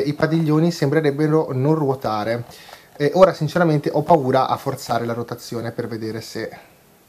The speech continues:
dico giusto. No, infatti il padiglione è, eh, bascula un pochino probabilmente per adattarsi, ma non ruotano. Eh, quindi se dovete tipo metterlo in, ehm,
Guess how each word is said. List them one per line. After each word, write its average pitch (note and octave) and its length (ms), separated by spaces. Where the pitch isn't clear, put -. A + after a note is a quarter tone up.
dico B2 260
giusto. A2+ 420
No, A2+ 260
infatti - 540
il B2+ 100
padiglione C3+ 600
è, C3+ 220
eh, A#2 380
bascula D3+ 540
un C#3+ 100
pochino D3+ 380
probabilmente C#3 540
per - 100
adattarsi, E3 640
ma D3 160
non D3 260
ruotano. A#2+ 580
Eh, C3+ 340
quindi E3+ 240
se D3+ 100
dovete D#3 280
tipo D#3+ 240
metterlo C#3+ 560
in, C3+ 200
ehm, C3 840